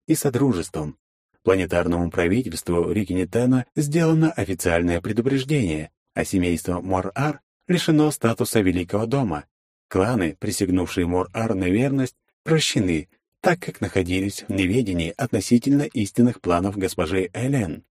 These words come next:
Теперь у семейства Мор-Ар нет права на использование ресурсов планеты и помощь Великих Домов в решении личных проблем.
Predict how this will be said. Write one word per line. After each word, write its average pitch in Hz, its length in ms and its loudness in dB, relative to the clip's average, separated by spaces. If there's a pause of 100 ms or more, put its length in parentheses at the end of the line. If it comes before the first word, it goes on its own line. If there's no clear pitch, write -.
(400)
Теперь 98 420 -2
у 107 80 -6
семейства 90 480 0
Мор-Ар 87 520 -2 (280)
нет 180 300 0
права 90 340 0
на 87 140 0
использование 87 600 0
ресурсов 87 460 -2
планеты 101 580 -2 (280)
и 170 100 2
помощь 127 440 2
Великих 90 420 0
Домов 135 400 0
в - 40 -8
решении 95 440 0
личных 92 360 0
проблем. 123 500 -2